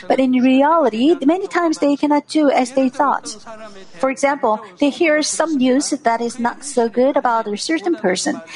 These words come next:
They hear that his actions and behavior are not acceptable. They might hear many kinds of th-, things,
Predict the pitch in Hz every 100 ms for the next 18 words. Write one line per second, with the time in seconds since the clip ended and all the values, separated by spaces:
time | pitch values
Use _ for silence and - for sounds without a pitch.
0 | - 294 302 - 392 381 277 247 254 262
1 | 349 320 262 - 254 254 240 226 214 247
2 | 262 240 240 233 220 233 226 262 220 214
3 | - 277 - 180 170 - - - - 254
4 | 254 269 311 - 359 302 277 311 381 330
5 | 302 254 208 240 214 269 - 262 196 190